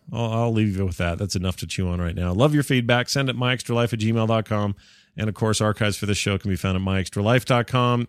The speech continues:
And, uh, on iTunes, go search it out if you haven't before. Uh, or use whatever you use to listen to podcasts. You can subscribe to the feed, which will be on My Extra Life, uh,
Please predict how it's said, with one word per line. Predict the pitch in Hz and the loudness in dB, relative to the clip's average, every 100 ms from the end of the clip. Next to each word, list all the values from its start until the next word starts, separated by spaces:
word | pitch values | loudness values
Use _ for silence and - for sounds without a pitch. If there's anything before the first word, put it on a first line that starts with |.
| 113 | -4
And, | 110 110 110 113 110 | -2 0 0 0 0
uh, | 110 113 | 0 0
on | 127 | 0
iTunes, | 135 151 - 107 107 - - | 0 0 0 -2 -4 -10 -8
go | 110 107 | -6 -6
search | - 110 - | -6 -8 -4
it | 110 | -2
out | 113 - _ | -2 -4 _
if | - | -6
you | 98 | -4
haven't | 101 104 | -2 -4
before. | 95 - 110 104 - _ _ _ _ _ _ _ _ | -6 -4 -2 -2 -6 _ _ _ _ _ _ _ _
Uh, | 80 85 85 85 | -8 -4 -4 -4
or | 85 90 90 | -4 -2 -2
use | 87 92 85 | -2 -4 -2
whatever | 101 113 | 0 2
you | 98 85 85 82 | 0 -2 -4 -4
use | 92 92 90 | 0 2 0
to | - | -2
listen | 92 80 | -2 -2
to | 87 | -2
podcasts. | 85 87 80 101 107 | -2 -2 2 2 2
You | 98 | -2
can | 90 | -2
subscribe | 92 - 101 101 | -4 -2 0 2
to | 120 | 2
the | 123 | 2
feed, | 202 233 123 _ _ _ _ - | 2 2 -2 _ _ _ _ -12
which | - | -8
will | 95 | -2
be | 98 | 0
on | 104 | 0
My | 104 104 | 2 2
Extra | 110 - | 2 2
Life, | 120 123 - - | 4 2 -2 -4
uh, | 123 123 131 135 | 0 2 2 2